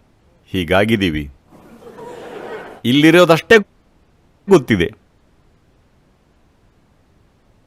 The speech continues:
ಹೀಗೆ ಒಂದು ಮೀನಿತ್ತು ಸಮುದ್ರದಲ್ಲಿ. ಆ ಮೀನು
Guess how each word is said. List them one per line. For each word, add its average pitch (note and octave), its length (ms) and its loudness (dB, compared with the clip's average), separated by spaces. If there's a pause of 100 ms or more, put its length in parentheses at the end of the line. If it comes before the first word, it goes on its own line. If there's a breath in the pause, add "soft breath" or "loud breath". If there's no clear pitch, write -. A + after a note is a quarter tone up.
(1000)
ಹೀಗೆ A2 680 -4 (1120)
ಒಂದು D3 180 -2
ಮೀನಿತ್ತು C#3 580 0 (800)
ಸಮುದ್ರದಲ್ಲಿ. C#3 760 0 (2750)
ಆ D3+ 160 2
ಮೀನು D#3 640 -2